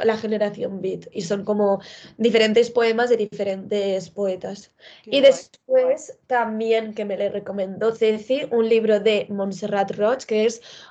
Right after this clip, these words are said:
Speaker 1: uh, Digue'm com estimes encara que sigui mentira, que es como, eh, bueno,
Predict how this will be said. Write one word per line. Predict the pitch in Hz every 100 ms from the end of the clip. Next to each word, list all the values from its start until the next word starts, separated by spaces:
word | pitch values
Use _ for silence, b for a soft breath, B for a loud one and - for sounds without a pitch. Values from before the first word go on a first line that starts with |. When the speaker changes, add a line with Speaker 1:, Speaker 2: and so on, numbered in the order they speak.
| -
Speaker 1:
uh, | 240 220 208
Digue'm | 226 233 226
com | 220 214
estimes | 202 220 214 214
encara | 208 196 196
que | 196
sigui | 170 196 190
mentira, | 190 190 226 226 277
que | 226
es | 208 -
como, | - 226 214 196 180 - -
eh, | 214 202
bueno, | 208 190 175